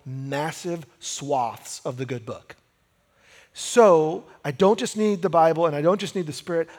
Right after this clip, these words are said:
I need the church, capital C. I need you. I need me. And that's why I can have Nate speak into my life and say, "Jose, that little dog picture thing, you need to share that on Sunday." Because we need each other to hear the voice of God.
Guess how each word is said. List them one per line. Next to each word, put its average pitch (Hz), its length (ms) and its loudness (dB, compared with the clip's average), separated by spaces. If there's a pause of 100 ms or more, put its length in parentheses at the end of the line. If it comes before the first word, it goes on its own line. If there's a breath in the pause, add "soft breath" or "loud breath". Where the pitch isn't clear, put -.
(120 loud breath)
I 196 240 0
need 185 260 -4
the 143 60 -12
church, - 920 -4 (240 loud breath)
capital 170 460 -4
C. 147 340 -8
I 139 160 -6
need 160 240 -8
you. 190 320 -4 (320 loud breath)
I 147 80 -6
need 151 200 -8
me. 202 260 -4 (280 loud breath)
And 160 140 -4
that's 208 240 4
why 190 200 2
I 196 160 0
can 214 140 -2
have 202 180 2
Nate 196 300 -2
speak 202 240 -8
into 190 160 0
my 185 140 2
life 185 240 4
and 175 100 -10
say, 165 140 -4
"Jose, 165 340 0 (260 loud breath)
that 190 160 -2
little 170 200 0
dog 156 360 4
picture 165 260 -10
thing, 156 200 -6
you 151 160 -10
need 180 140 -8
to 180 40 -14
share 151 280 -6
that 156 160 -4
on 147 140 -10
Sunday." 107 500 -12 (680 soft breath)
Because 143 280 -6
we 147 140 -4
need 160 320 -6
each 190 240 -4
other 160 240 4
to 143 80 -8
hear 151 200 -6
the 165 120 -8
voice 147 400 -8
of 165 100 -16
God. 180 400 -8